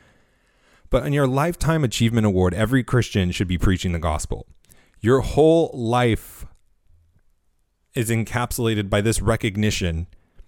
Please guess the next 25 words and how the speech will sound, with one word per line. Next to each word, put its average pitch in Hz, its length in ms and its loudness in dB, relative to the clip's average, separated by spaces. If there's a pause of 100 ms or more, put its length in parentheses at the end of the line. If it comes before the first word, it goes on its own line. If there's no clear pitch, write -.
(160)
and 110 140 2
you're 107 100 4
not 113 300 2
gonna 131 260 0
tell 110 300 0
people 135 480 0
to 110 160 -6
come 113 240 0
to 113 80 2
Jesus. 98 480 -2
You're 117 100 2
not 123 140 0
gonna 127 120 0
say 113 200 0
anything 117 340 0
about 113 240 0
Jesus. 117 440 0
You're 110 160 2
going 107 400 0
to 110 120 -2
say 113 280 0
something 113 480 -2
to - 160 -4
the 101 120 0
effect - 560 -4